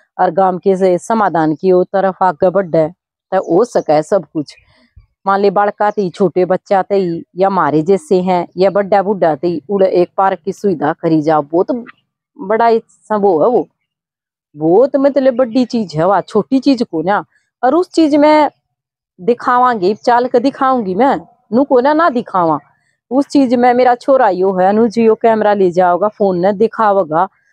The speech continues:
उस चीज में इतनी गंदगी, इतनी गंदगी भरी है,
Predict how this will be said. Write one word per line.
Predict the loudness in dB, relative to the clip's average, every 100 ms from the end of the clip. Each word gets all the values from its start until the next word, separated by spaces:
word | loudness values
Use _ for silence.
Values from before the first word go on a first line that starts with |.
| _ _
उस | -6 -2
चीज | 0 2
में | 2
इतनी | 0 -2 _ -4 0 2 2
गंदगी, | 2 0 2 0 2 2 2 0 -4 _ _ -14
इतनी | -14 _ _ -2 2 2
गंदगी | 2 0 2 2 2
भरी | 2 2 0
है, | 2 4 2